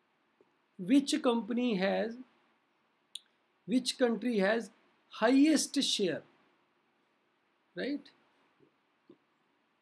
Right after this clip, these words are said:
या किसी भी एक का share पता करें, है ना, if these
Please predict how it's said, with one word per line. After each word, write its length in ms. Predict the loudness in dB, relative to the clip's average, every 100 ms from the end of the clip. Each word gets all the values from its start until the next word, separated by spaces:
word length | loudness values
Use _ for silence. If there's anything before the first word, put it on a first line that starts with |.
| _ _ _ _ _
या 240 | -8 -2 -2
किसी 360 | 0 0 2 6
भी 120 | 6 6
एक 160 | 2
का 100 | 0
share 320 | 0 0 -2 -2
पता 300 | -4 -2 -4
करें, 240 | -6 -18 _ _ _ _
है 80 | -16
ना, 80 | -16 _ _ -20 -6
if 160 | -2 -2 0
these 220 | 2 4